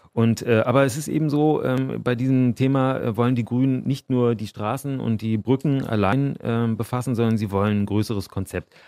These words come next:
Äh, ich glaub, richtig entzündet hat sich das an einem Detail. Äh, normalerweise steht bei Kabinettsvorlagen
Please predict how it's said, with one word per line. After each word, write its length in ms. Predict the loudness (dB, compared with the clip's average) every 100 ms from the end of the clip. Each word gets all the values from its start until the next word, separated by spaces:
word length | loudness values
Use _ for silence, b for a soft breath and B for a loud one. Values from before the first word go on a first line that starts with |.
| B -12
Äh, 260 | -6 -4
ich 160 | -6 -4
glaub, 220 | -4 -2
richtig 280 | -6 -4 -6
entzündet 440 | -2 0 2 2
hat 120 | -2 -4
sich 120 | -4
das 200 | -4 -2
an 260 | 0 0
einem 200 | 0 0
Detail. 500 | 0 -2 -4 -2 -2 -4 b b -4
Äh, 140 | 0
normalerweise 640 | 2 2 2 0 0 -2
steht 240 | -2 -2 0
bei 200 | 0 0
Kabinettsvorlagen 1000 | 0 0 -2 -4 -2 0 0 0 -2